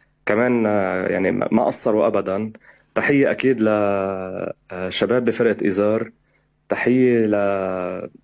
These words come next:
لصديقتنا تيتا وللأستاذ شوقي فارس، كمان غنوا لأرواد.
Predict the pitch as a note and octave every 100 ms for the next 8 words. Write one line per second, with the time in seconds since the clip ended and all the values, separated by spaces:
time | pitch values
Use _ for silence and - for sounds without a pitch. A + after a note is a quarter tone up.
0 | - - G2+ A#2+ - B2+ A2+ B2 B2 B2+
1 | A#2+ A#2+ G#2+ G2 - A#2 - G#2 - -
2 | G#2+ G#2+ - G#2 A2+ A2 A#2 G2 E2+ F#2+
3 | G2+ A2 A#2